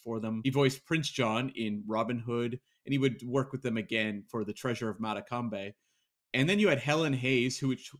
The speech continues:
who was a two-time Oscar winner for nineteen thirty-two's The Sin of Madelon Claudette, and also nineteen seventies Airport.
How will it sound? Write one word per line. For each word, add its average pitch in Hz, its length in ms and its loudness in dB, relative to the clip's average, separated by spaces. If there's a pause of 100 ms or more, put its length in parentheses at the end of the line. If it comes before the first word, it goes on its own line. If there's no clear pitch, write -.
who 135 120 0
was 127 140 0
a 120 60 -2
two-time 143 580 -4
Oscar 120 380 -2
winner 104 380 -6 (320)
for 117 320 0
nineteen 131 360 2
thirty-two's 127 500 0
The 113 100 -8
Sin 143 240 0
of 113 120 0
Madelon 123 600 -2 (100)
Claudette, 120 520 -2 (340)
and 123 100 -2
also 139 280 2
nineteen 131 400 0
seventies 127 540 0
Airport. 127 600 0